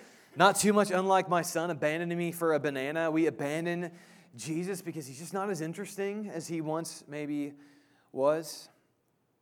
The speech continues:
And I think it's even easier in our culture because, frankly, how Jesus gets described often in our culture is he, he's ground down into something that would astonish no one. That those on, on the left tend to reduce Jesus down to being simply a good, he has good moral teaching, that he,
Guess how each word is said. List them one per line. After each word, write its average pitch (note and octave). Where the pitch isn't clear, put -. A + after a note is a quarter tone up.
And G3+
I A3
think C#4
it's D4
even G3+
easier G3
in F3
our G#3
culture F3
because, D#3
frankly, B3+
how A#3
Jesus A3+
gets -
described D#3+
often G3
in E3
our E3+
culture G#3
is E3
he, A3
he's F#3
ground F#3+
down E3
into F3
something F3+
that D#3
would D#3
astonish D3+
no C3
one. E3+
That F3+
those A3+
on, A#3
on F#3+
the E3+
left E3+
tend G3
to G#3+
reduce F3
Jesus F#3
down E3+
to E3+
being E3
simply F3+
a -
good, D#3
he D#3
has D3+
good D#3+
moral D#3+
teaching, E3
that E3
he, E3